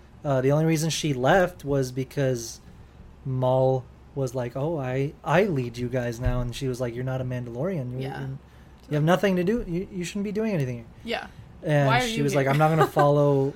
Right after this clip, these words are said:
Speaker 1: you," and she left. But
Speaker 2: Yeah.
Speaker 1: that doesn't change that she was, she was bad. <laughs> You
Speaker 2: Yeah.
Speaker 1: know, she was a
Speaker 2: No,
Speaker 1: bad
Speaker 2: yeah,
Speaker 1: guy.
Speaker 2: she was a bad guy. <laughs>
Speaker 1: So, um, so I don't know. I, I feel like as much as I would love to s-, would have loved to see Bo-Katan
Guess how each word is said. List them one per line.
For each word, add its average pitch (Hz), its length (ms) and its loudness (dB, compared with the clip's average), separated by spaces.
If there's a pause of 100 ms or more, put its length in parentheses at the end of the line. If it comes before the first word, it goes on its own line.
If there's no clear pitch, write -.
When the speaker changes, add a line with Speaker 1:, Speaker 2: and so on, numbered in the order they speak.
(160)
Speaker 1:
you," 143 360 2
and 143 200 -2
she - 180 -6
left. 165 420 2
But 143 240 0
Speaker 2:
Yeah. - 200 -14 (360)
Speaker 1:
that 151 200 2
doesn't 156 260 4
change 151 680 0 (680)
that 131 360 2 (640)
she - 280 -8
was, 160 280 -2 (760)
she - 140 -16
was 254 100 -4
bad. 131 400 2
<laughs> 131 40 -6
You 147 80 2
Speaker 2:
Yeah. 139 100 8
Speaker 1:
know, 202 140 6
she 180 140 2
was 240 80 6
a 214 40 10
Speaker 2:
No, - 80 6
Speaker 1:
bad 180 220 8
Speaker 2:
yeah, 147 80 4
Speaker 1:
guy. 123 40 0
Speaker 2:
she - 160 -12
was 208 120 -10
a 220 80 -8
bad 214 160 -6
guy. 180 120 -4
<laughs> - 20 -4
Speaker 1:
So, 165 500 6 (100)
um, 139 460 4 (400)
so 196 120 0
I 196 140 6
don't 202 100 4
know. 147 180 4
I, 170 380 6
I 165 100 0
feel 185 240 2
like 175 300 2 (280)
as 156 160 2
much 156 400 6
as 170 100 0
I 151 80 4
would 147 140 2
love 143 160 2
to 143 60 0
s-, - 140 -4
would 135 220 -2
have 123 100 -4
loved 135 200 0
to 135 40 -6
see 135 180 -6
Bo-Katan 127 680 -4